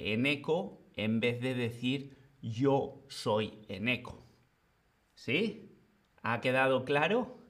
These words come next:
Bueno, vamos a ver, por ejemplo, para qué más podemos utilizar el yo, el soy.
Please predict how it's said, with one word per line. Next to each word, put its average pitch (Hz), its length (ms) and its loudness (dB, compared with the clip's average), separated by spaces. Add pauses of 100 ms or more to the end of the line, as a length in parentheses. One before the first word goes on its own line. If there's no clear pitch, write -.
(400)
Bueno, - 360 -8 (400)
vamos 185 640 4
a 113 140 0
ver, 147 420 -2 (320)
por 101 220 -6
ejemplo, 147 680 -2 (380)
para 123 480 6
qué - 420 0
más 117 540 0 (120)
podemos 120 500 0
utilizar 110 840 -4
el 95 380 -6
yo, 123 320 0 (840)
el 107 280 -6
soy. 127 420 2